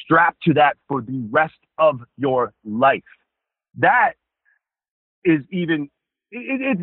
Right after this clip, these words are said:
borderline impossible to kick that stuff. Borderline impossible. And they know that.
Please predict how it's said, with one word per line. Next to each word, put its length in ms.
borderline 480
impossible 920
to 120
kick 260
that 160
stuff. 280
Borderline 720
impossible. 1040
And 280
they 180
know 400
that. 260